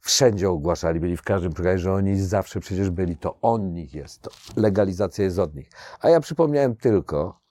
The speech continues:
którzy z nich, którzy są na sali, i nie wymieniłem wszystkich przez szacunek, jeszcze rok przed wejściem mojego do Sejmu rzucali w naszych chorych książkami i nazywali nas naćpaną hołotą.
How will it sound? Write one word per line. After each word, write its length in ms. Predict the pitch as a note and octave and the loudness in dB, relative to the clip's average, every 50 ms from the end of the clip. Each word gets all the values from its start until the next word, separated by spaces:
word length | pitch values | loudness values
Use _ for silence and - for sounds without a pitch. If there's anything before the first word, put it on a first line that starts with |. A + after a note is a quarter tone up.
| _ _ _ _ _ - | _ _ _ _ _ -18
którzy 400 | - - - B2+ A2+ G2 G2 G2+ | -6 0 2 4 4 4 4 2
z 120 | F#2+ F2+ F2 | 2 0 0
nich, 400 | F2+ F2 D#2 C#2 - - - _ | 0 0 -2 -4 -8 -14 -20 _
którzy 180 | _ - E2 D2 | _ -10 -8 -8
są 140 | C#2 D#2+ D#2 | -8 -8 -8
na 120 | D2+ D#2 | -8 -8
sali, 400 | D2+ - - D2 C#2 B1 A1+ G#1+ - _ _ _ _ - | -8 -6 -4 -4 -4 -6 -10 -14 -20 _ _ _ _ -4
i 40 | E2 | -4
nie 100 | F2 D#2+ | -2 -2
wymieniłem 380 | E2 E2 E2+ E2+ E2+ E2+ E2 | -2 -4 -4 -2 -2 -2 -4
wszystkich 460 | D#2 - - F2 - - E2 D#2 C#2+ | -4 -6 -10 -12 -10 -10 -12 -12 -12
przez 420 | - - - D2+ C#2+ C#2+ - - _ _ _ _ _ _ _ _ _ _ _ - - - - _ _ _ - _ _ _ - - - - - - | -12 -14 -12 -12 -12 -12 -14 -20 _ _ _ _ _ _ _ _ _ _ _ -20 -20 -20 -20 _ _ _ -20 _ _ _ -20 -20 -20 -20 -20 -6
szacunek, 840 | - - F#2+ - - G2+ F2+ E2 E2 F2 G#2 A2+ A2+ - - _ _ _ _ _ _ _ _ _ _ _ _ _ _ _ _ _ - | -2 0 0 0 0 -4 -4 -2 -2 -2 -2 -4 -6 -12 -18 _ _ _ _ _ _ _ _ _ _ _ _ _ _ _ _ _ -4
jeszcze 540 | - G2 G2+ G2 - - - A#2 G2 G2 G2 | 0 2 2 2 0 0 2 4 6 6 6
rok 280 | G2 A2+ A2+ A2+ - - | 6 6 4 2 0 -4
przed 200 | - - G2+ E2+ | -8 -8 -4 -2
wejściem 320 | F#2+ G2 F2+ - - F#2+ | 0 0 0 0 -2 -2
mojego 300 | F2+ F#2 F#2 F2+ F2 F2+ | 0 2 2 2 2 2
do 80 | F2 F2+ | 0 -2
Sejmu 300 | - - F#2+ F2+ F#2 F#2 | -2 0 0 0 2 0
rzucali 380 | E2+ E2 D#2+ - F2+ F2 F2 D#2+ | 0 -2 -2 -2 -2 0 -2 -2
w 80 | D2 | -2
naszych 280 | D#2+ E2 - - E2 - | -4 -6 -4 -6 -8 -8
chorych 300 | - - E2 D#2+ E2 - | -4 -2 -2 -2 -2 -4
książkami 600 | - - F2 E2 D#2 - - E2 E2 D#2+ D#2+ E2 | -6 -6 -6 -6 -6 -6 -6 -6 -4 -4 -4 -4
i 80 | D#2+ | -4
nazywali 500 | D#2 E2 D#2+ C#2+ D#2 C#2+ D#2+ D#2+ D#2 D#2 | -2 -4 -4 -4 -4 -4 -2 -2 -2 -2
nas 160 | D#2 E2 D2+ C#2+ | -2 -4 -4 -6
naćpaną 480 | D#2+ D2+ - - - D2+ D2 D2+ D2 B1+ | -8 -8 -10 -10 -10 -8 -8 -8 -10 -10
hołotą. 460 | - C2 C2+ C#2 - - - - | -10 -12 -12 -12 -12 -14 -18 -20